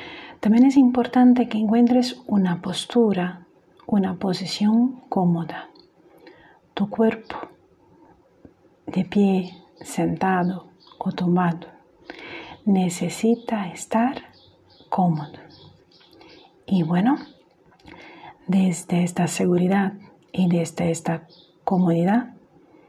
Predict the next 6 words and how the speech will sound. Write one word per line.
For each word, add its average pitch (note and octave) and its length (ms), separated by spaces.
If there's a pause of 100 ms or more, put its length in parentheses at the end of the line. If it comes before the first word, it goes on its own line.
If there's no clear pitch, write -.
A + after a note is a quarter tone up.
(840)
puedes G#3+ 440
empezar A3 720 (440)
a F#3+ 120
conocer F#3+ 720
tus - 240
pensamientos, E3 1200